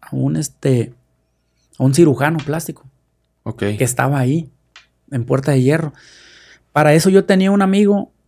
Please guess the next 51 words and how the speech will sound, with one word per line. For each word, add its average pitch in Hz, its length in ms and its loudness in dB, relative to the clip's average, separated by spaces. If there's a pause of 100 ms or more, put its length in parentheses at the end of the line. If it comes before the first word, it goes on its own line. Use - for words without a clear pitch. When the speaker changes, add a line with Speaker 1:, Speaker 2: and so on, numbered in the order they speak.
(460)
Speaker 1:
de 139 160 -2
mucho 170 280 2
dinero 196 480 2 (540)
y, 139 260 2
este, 123 920 2
y 143 140 6
le 139 100 4
hablé, 131 400 2 (320)
"Oiga, 175 420 0 (320)
ocupo 170 320 -6
un 196 80 2
favor 180 300 -2
de 180 80 -4
usted, 139 280 -6
¿qué 151 100 -6
pasó?". 139 280 -8
"Mire, 139 340 -2
mi 143 140 -2
hija 156 160 -8
así, 147 160 -8
así, 156 180 -6
así, 156 200 -6
así, 156 160 -8
así". 147 180 -8
"¿Cómo, 208 340 -4
mi 196 120 -6
chepo? 202 320 -6
Ahorita 190 340 -2
yo 190 180 -4
mando 185 320 -6
por 175 160 -2
usted 190 220 -6
para 175 140 -10
que 165 80 -2
lo 151 100 -2
saquen 180 340 -4
de 175 60 -4
ahí 180 200 0
y 185 60 -2
se 170 120 -4
la 156 80 -4
lleve 175 180 -4
a 175 60 -6
Guadalajara 160 580 -6
y 175 60 -10
que 170 80 -10
no 165 100 -8
sé 160 140 -12
qué, 190 220 -6
y - 20 -8
que 175 160 -10